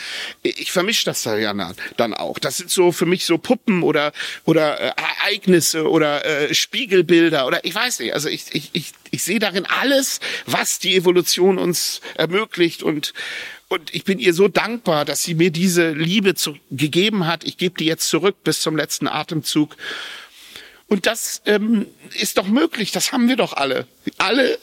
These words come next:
ähm, sind wir von irgendwoher gekommen und müssen Respekt haben vor dem, woher wir gekommen sind. Und dann, äh, können wir auch gut weitermachen.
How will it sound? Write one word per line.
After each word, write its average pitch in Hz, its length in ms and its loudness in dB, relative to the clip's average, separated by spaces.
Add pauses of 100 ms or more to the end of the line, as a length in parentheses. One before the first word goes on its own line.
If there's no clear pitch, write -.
ähm, 196 480 -2 (340)
sind 190 320 0
wir 196 160 2
von 190 260 0
irgendwoher 180 520 2
gekommen 180 400 0
und 196 80 4
müssen 180 240 2
Respekt - 640 -2
haben 113 420 0 (580)
vor 143 240 0
dem, 151 460 2
woher 151 580 2
wir 147 100 -2
gekommen 147 460 0
sind. 90 420 -4 (120)
Und 139 200 0
dann, 170 400 -4 (120)
äh, 196 200 -2
können 226 320 -4
wir 196 140 -4
auch 208 120 -6
gut 208 180 -4
weitermachen. 117 500 -8